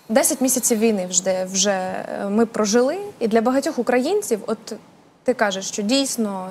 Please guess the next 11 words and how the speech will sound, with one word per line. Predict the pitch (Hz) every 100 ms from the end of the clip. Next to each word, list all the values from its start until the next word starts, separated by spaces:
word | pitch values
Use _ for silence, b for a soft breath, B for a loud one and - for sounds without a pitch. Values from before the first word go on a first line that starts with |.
| -
там | - 180 208
складно, | - 262 294 262 202
і |
морально, | 190 226 294 262
і | 214
фізично | 202 208 294 233
було | 214 208
складно. | 214 196 220 - B B B B
Але | 226 302
дехто, | 285 403 359 302 262
ну, | 240 247 196